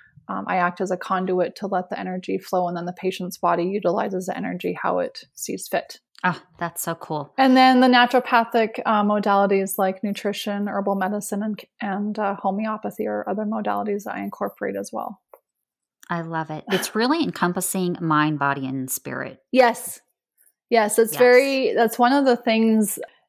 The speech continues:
Speaker 1: you know, like, going through school, sometimes we feel like we have to fit in a box, and I was like, "I can't fit in this box." <laughs> Um, meaning
Speaker 2: Right.
Speaker 1: I can't just look at the physical body and ignore the mental, emotional, spiritual. So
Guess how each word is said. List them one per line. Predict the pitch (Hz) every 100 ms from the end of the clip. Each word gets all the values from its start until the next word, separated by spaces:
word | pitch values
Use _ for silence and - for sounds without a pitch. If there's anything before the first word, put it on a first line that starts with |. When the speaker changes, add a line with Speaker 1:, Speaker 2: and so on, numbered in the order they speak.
| _
Speaker 1:
you | - 214
know, | 202 196 196
like, | - 214 202 196
going | 226 254
through | - 226
school, | - - 214 208 208 185 196
sometimes | - 214 196 214 202 214
we |
feel | 202 208
like | 202
we | 202
have | 190
to | 196
fit | 214 185
in |
a | 185
box, | 190 190 185 180 - -
and | 185 180 190
I | -
was | 202 202
like, | 208
"I | 226
can't | - 339 320
fit | 359 330
in |
this | 339 330
box." | 339 392 466 233 - - -
<laughs> | - - -
Um, | 277 269 269 381 - - 320
meaning | 294 294 294 285
Speaker 2:
Right. | 277 240 214
Speaker 1:
I | 269
can't | 269 294 285 294 285
just | 302 285 -
look | - 240 269
at | 269
the | 277
physical | 277 262 262 - 233
body | 220 240 247 233
and | 208 214
ignore | 214 220 214 214
the | 208 220 214 202 -
mental, | 214 208 220
emotional, | 208 208 202 214
spiritual. | 208 - 226 220 - 180 180
So | - 214 208 208